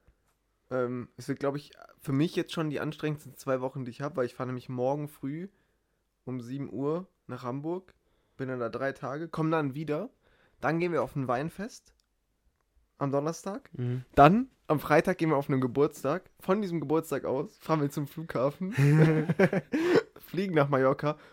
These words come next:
Speaker 1: und sind dann sieben Tage am Ballermann.
Speaker 2: Also ich, ich sag ganz ehrlich, ich hab unfassbar Bock auf diese Woche, aber ich
Speaker 1: Auch
Speaker 2: bin auch,
Speaker 1: Respekt.
Speaker 2: ich bin auch, auch Respekt, das sag ich,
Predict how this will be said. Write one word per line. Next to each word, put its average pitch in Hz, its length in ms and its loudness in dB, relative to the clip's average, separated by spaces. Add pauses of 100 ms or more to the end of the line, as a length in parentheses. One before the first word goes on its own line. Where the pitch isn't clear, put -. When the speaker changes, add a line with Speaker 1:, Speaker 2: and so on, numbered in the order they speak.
(140)
Speaker 1:
und 131 100 -6
sind 131 100 0
dann 127 240 -2
sieben 151 300 -6
Tage 139 460 -4
am 120 80 -4
Ballermann. 110 520 -2 (840)
Speaker 2:
Also 139 240 4
ich, 151 220 0 (140)
ich 143 120 0
sag 160 220 6
ganz 190 280 4
ehrlich, 208 380 0 (680)
ich 143 160 2
hab - 200 4 (800)
unfassbar 180 600 12
Bock 135 200 2
auf 139 140 -2
diese 131 260 -2
Woche, 139 360 -2 (100)
aber 123 460 2 (180)
ich - 80 -4
Speaker 1:
Auch 139 80 2
Speaker 2:
bin 170 140 10
auch, 196 180 6
Speaker 1:
Respekt. 139 180 2
Speaker 2:
ich - 120 -6
bin 196 140 6
auch, 190 220 0 (340)
auch 175 220 2
Respekt, - 600 -4
das - 160 -2
sag 139 140 4
ich, 139 180 -2